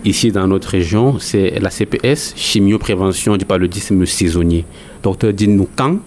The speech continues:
pourquoi et pour qui cette mesure, cette C P S, est-elle implémentée ?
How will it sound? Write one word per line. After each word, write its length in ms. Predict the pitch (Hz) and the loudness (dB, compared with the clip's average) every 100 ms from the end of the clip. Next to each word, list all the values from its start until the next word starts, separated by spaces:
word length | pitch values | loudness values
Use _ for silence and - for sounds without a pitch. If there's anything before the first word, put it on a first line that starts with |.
| - | -2
pourquoi 460 | - - - 131 143 | -2 0 0 0 0
et 80 | 107 | -2
pour 300 | 98 - - - | -2 -2 -2 -2
qui 340 | 139 165 190 - | 2 4 4 0
cette 360 | - 113 - | -2 -2 0
mesure, 600 | 113 101 95 85 104 113 | 2 4 2 2 2 0
cette 200 | - 107 | 0 -4
C 160 | - 127 | -2 -2
P 160 | - - | -2 -2
S, 240 | 113 - - - - | -4 -4 -20 -20 -8
est-elle 320 | 95 - 101 - | -4 0 -2 0
implémentée ? 600 | 87 82 87 82 - 71 | -2 0 -2 0 -2 -4